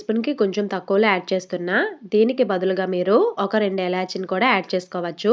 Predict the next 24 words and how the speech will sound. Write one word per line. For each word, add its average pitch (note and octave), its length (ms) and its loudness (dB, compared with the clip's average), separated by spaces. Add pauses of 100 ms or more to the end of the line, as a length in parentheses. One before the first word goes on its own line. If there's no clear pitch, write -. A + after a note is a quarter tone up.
(440)
వెనిలా G3+ 360 0
ఎసెన్స్ F3+ 300 -6
కనుక F3+ 240 -4
అవైలబుల్గా F#3 540 -2
లేకపోతే. E3+ 520 -4 (840)
తర్వాత C4 320 8 (100)
వీటిని A3+ 320 6
ముక్కలేమీ A3+ 500 4
లేకుండా G3+ 400 4 (100)
ఇలా G3+ 140 4 (100)
క్రీమీగా G#3 460 4 (100)
వచ్చేంత F#3 420 0
వరకు F#3 180 0 (120)
బాగా F#3 300 2
బ్లెండ్ F3+ 260 0
చేసుకోవాలి. F3 580 -2 (240)
తర్వాత F3 380 -2 (640)
కాచి B3 340 4
చల్లార్చిన A#3 520 4 (100)
పాలను G3+ 420 -2 (240)
హాఫ్ G#3+ 300 4
కప్కి B3+ 380 0
కొంచెం G#3 260 -2 (100)
తక్కువలో G#3+ 360 -2